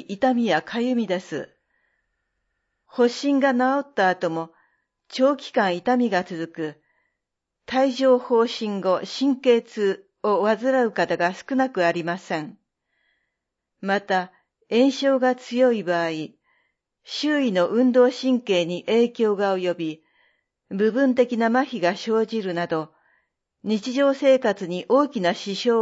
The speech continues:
を及ぼす後遺症や合併症が起こることもあります。特に五十歳を過ぎると発症リスクが高まり、重症化しやすくなるとされます。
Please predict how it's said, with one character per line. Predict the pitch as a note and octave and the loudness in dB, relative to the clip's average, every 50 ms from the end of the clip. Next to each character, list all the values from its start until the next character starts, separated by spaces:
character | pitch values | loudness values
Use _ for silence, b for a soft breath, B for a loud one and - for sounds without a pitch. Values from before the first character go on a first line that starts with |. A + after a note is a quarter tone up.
| G#3+ G#3 | 0 0
を | - - G#3 G#3 | 0 0 -2 0
及 | G3+ G3 | 0 -2
ぼ | F3+ F#3+ F#3+ | -2 -4 -6
す | F#3+ - E3+ D#3 C#3+ b b b b b b b b b b b _ | -8 -8 -10 -10 -10 b b b b b b b b b b b _
後 | - C4 C4 B3+ | 2 6 6 6
遺 | B3 A#3 | 6 4
症 | A#3+ - A#3+ A3+ G#3+ G#3 | 0 0 0 2 2 2
や | G#3 G3 F#3+ F3+ | 2 2 2 0
合 | E3+ - G3+ G3+ G3+ | 0 0 -2 -2 -2
併 | G3+ _ - C4 C4 B3+ | -2 _ 2 2 2 2
症 | B3+ - C4 B3 A#3+ A#3 | 2 4 4 4 4 4
が | A#3 A3+ A3+ | 4 2 2
起 | A3 A3 A3 | 2 0 0
こ | - C#4+ C4+ | 0 0 0
る | B3 | 2
こ | B3 G3 F3+ | 0 -2 0
と | - F3+ E3+ | 0 -2 -2
も | F3+ F3 | -2 -2
あ | F3 | -4
り | E3+ E3+ E3 | -4 -4 -6
ま | D#3+ D#3+ F3 | -6 -8 -8
す。 | - - _ _ _ _ _ _ _ _ _ _ _ _ _ _ _ _ _ _ _ _ _ _ _ _ _ _ _ _ _ _ - | -10 -14 _ _ _ _ _ _ _ _ _ _ _ _ _ _ _ _ _ _ _ _ _ _ _ _ _ _ _ _ _ _ -2
特 | C#4 C#4 C4+ B3 G3+ | -2 -2 0 -2 -2
に | F#3 F3 E3 E3 b b b b _ _ - | -2 -4 -4 -6 b b b b _ _ -12
五 | F#3 G3 G#3+ A3 | 0 4 4 4
十 | G#3+ C#4+ D#4+ D#4+ | 4 2 -2 -2
歳 | - - - A3+ G3+ F#3 F3+ F3+ | -2 0 0 0 2 2 0 -2
を | F#3 | -2
過 | - - G#3 | -4 -6 -6
ぎ | F#3 G#3+ | -4 -2
る | G3 F#3 | -4 -2
と | - - E3+ E3+ | -2 -2 -2 -2
発 | - - G#3+ G#3+ G#3+ | -2 -4 -6 -6 -6
症 | - - C4+ C4+ C4 B3+ | -4 -2 2 2 4 4
リ | B3+ B3+ | 2 -2
ス | B3 - - | -6 -8 -8
ク | - F#3+ | -6 -2
が | F3+ F3 F3+ | -2 -2 -2
高 | - F#3 F3+ F3+ E3+ | -4 -6 -6 -4 -4
ま | F3 E3+ | -4 -4
り、 | - D#3+ D3+ D3+ b b b b b b b b b b b _ _ - | -4 -4 -10 -12 b b b b b b b b b b b _ _ -16
重 | G3 E3+ G3+ A#3+ C4+ C#4 | -12 -6 -2 -2 -2 -2
症 | C4 - C#4+ B3+ C4 | -2 2 4 4 4
化 | B3+ B3+ B3 B3+ | 4 2 -2 -2
し | - - - B3 | -2 0 2 2
や | C4 D#4+ | 2 2
す | - - | 0 -6
く | - G#3+ | -8 -4
な | F3+ F3+ F#3 | -4 -2 -2
る | E3+ F3 | -2 -4
と | - F#3 F3+ | -4 -6 -4
さ | - G#3 F#3 | -4 -4 -4
れ | F#3 F3 | -2 -2
ま | E3 E3+ F3 | -4 -4 -6
す。 | F#3+ - - _ _ | -6 -10 -20 _ _